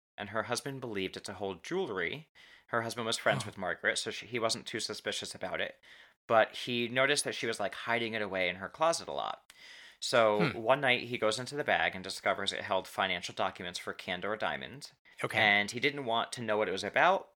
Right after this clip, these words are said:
Speaker 1: He didn't want to know anything about it. They were not associated with that company anymore. Everybody had known it had gone bankrupt, and, you know, it was bad news. So he doesn't want her involved in any of this. And
Speaker 2: Mm-hmm.
Speaker 1: he's like, "Get rid of this bag. I'm sorry. I don't care if it's your friend." And by the way,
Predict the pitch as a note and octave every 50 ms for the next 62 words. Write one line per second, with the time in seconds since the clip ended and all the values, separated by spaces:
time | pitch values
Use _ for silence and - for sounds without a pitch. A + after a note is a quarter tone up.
0 | _ - - B2 - G#2 F#2+ C2 D2 G2 G2+ G2 G2 F#2+ - - - A#2+ B2 B2
1 | B2 A#2+ - A2 G2+ G2+ G2+ G#2 E2 - - - A2 A2 A2 A2+ G#2 G2+ G#2 A2
2 | G#2+ - - - - - A#2+ A2 - - A2+ G#2 F#2+ F#2+ - - F2+ - - D3+
3 | C#3 C3 D#3 C#3 C3+ B2+ B2+ B2+ B2 B2 A#2+ A2+ A2+ A2 A2 G#2+ G#2+ A2 - -
4 | - A2 G#2 A2 F#2+ G#2 G2+ G2 G2 F#2+ G2 F#2+ F#2+ F#2 F#2 E2+ - E2+ F#2+ F#2
5 | - - F2 F2 F2+ - G#2 G2+ G2 - - G#2 G2+ - - - - - - _
6 | _ - F2+ F#2+ F#2 F#2 - - - - - G2 F#2 F2 E2 - E2+ G2+ G2+ G2
7 | - - - - G2 F#2+ F2+ F2 - G#2+ G#2 G2+ F#2 F#2+ G#2+ - - - - -
8 | - - - - - - A2 G#2 - - E3+ D#3+ F#3 - - C#3 A#2 A#2 A2+ A2
9 | G#2+ F#2 G2 F#2 F#2 - G2 F2+ E2+ E2+ E2+ D#2+ D2 B1 G#1+ - - - - -
10 | - _ _ - - - - - - - - - _ _ G#2+ A2 G#2+ G#2 G#2 G#2+
11 | G#2 G#2+ G#2 A2 G#2 G#2 - B2 B2+ C#3 C#3 C3+ C#3 - - C#3 B2 F#2+ E2+ -
12 | - _ _ - F#2+ - B2+ A2+ G#2+ F#2 D#2+ - - - F#2 G#2 G2 - - G#2
13 | G2 - F#2 - - E2+ - D#2+ B1 G#1+ - - - - _ _ _ _ _ C#3+
14 | C#3+ C#3 C3+ D3+ E3+ E3+ D#3+ B2 G2+ F2 C2 G1+ -